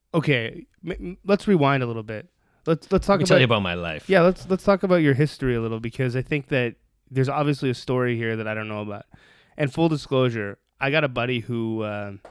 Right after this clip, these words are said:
Speaker 1: used to write for the National Post, and he
Speaker 2: Mm-hmm.
Speaker 1: writes for the C B C, m-, like, all music-related things. And he's like, "Oh, I know Eli. He used to work for some,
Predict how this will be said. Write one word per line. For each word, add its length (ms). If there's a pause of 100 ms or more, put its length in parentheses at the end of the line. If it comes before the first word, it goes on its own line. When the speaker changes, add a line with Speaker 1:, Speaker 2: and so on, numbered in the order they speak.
(200)
Speaker 1:
used 220
to 60
write 200
for 100
the 80
National 340
Post, 500
and 200
he 60
Speaker 2:
Mm-hmm. 120
Speaker 1:
writes 180
for 100
the 80
C 200
B 80
C, 360 (340)
m-, 300
like, 200
all 140
music-related 580
things. 240
And 80
he's 120
like, 120
"Oh, 100
I 120
know 160
Eli. 260
He 80
used 220
to 80
work 320
for 120
some, 260